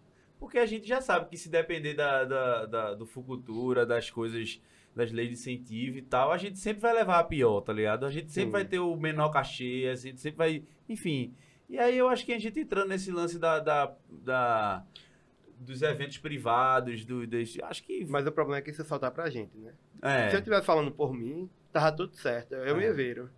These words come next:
Speaker 1: Sim.
Speaker 2: Eu me viro, tá ligado? Agora, te-, tem
Speaker 1: Tem
Speaker 2: a
Speaker 1: a galera
Speaker 2: galera
Speaker 1: do
Speaker 2: que,
Speaker 1: coco que tu
Speaker 2: tem a
Speaker 1: falou.
Speaker 2: galera que precisava, que, que realmente esse dinheiro era pra ir pra eles, entendeu?
Speaker 1: Aham, sim, total,
Speaker 2: Sabe?
Speaker 1: claro,
Speaker 2: Tem,
Speaker 1: claro.
Speaker 2: eu, pra, a gente, a gente se vira, pô.
Speaker 1: Nossa,
Speaker 2: A
Speaker 1: total.
Speaker 2: gente, a galera do, do Forró Iai, né?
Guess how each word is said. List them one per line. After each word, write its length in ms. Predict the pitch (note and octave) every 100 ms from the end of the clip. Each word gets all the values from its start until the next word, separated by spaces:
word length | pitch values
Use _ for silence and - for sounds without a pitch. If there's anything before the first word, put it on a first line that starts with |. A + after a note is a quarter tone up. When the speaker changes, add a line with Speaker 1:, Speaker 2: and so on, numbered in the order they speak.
| _ -
Speaker 1:
Sim. 380 | - C3 A2 A2
Speaker 2:
Eu 120 | C3+
me 100 | G3
viro, 360 | D3 A#2 A#2 A2+ - -
tá 80 |
ligado? 280 | B2 A#2+ C#3
Agora, 460 | C#3+ C#3+ D3+ E3 E3 - _ _
te-, 80 | E3 - - - - _ -
tem 0 |
Speaker 1:
Tem 160 | F#3
Speaker 2:
a 40 | G#3
Speaker 1:
a 20 |
galera 200 | G3 E3+
Speaker 2:
galera 120 | D#3+
Speaker 1:
do 60 | D#3
Speaker 2:
que, 80 | D#3
Speaker 1:
coco 280 | D#3+ D3+ C#3+
que 100 | C#3
tu 40 |
Speaker 2:
tem 120 | F#3
a 80 | G3
Speaker 1:
falou. 80 | G3+
Speaker 2:
galera 300 | F#3+ D#3 D3
que 100 | -
precisava, 640 | - C3+ C3+ A#2+ A2+ A#2 - _ _ _
que, 140 | - C#3+
que 240 | - D3+
realmente 360 | C#3+ E3 D3 C#3+
esse 120 | C3+
dinheiro 220 | C3+ C3+ C3+
era 100 | C3
pra 140 | C3+
ir 60 | C3
pra 180 | B2+ A#2+
eles, 200 | A#2 A#2+
entendeu? 260 | C3 B2 B2+
Speaker 1:
Aham, 440 | C3 B2+ A2+ A2+
sim, 240 | - A#2+
total, 320 | A2+ D3 C#3 B2+
Speaker 2:
Sabe? 120 | C#3+
Speaker 1:
claro, 280 | A#2+ A#2 A2+ -
Speaker 2:
Tem, 180 | D#3
Speaker 1:
claro. 180 | F3 D#3+
Speaker 2:
eu, 260 | C3+ C3+ C#3
pra, 280 | D3+ D3+ E3
a 60 | F3
gente, 340 | F3+ A#3+ -
a 60 | A#3+
gente 160 | A3+ A3+
se 120 | F4
vira, 240 | G3+ C3 D3
pô. 220 | G#2+ F#2+ A#2+
Speaker 1:
Nossa, 340 | A2+ G2+ - E3
Speaker 2:
A 80 | F#3+
Speaker 1:
total. 140 | F3+
Speaker 2:
gente, 300 | G3 F#3 D#3
a 60 | D3+
galera 280 | D#3 D#3 D#3
do, 360 | D#3+ D#3 C#3+
do 140 | C#3 D3+
Forró 300 | D#3 D3 D3+
Iai, 580 | C#3+ C3+ D#3+ C#3+ C3 B2
né? 340 | B2+ C#3 D3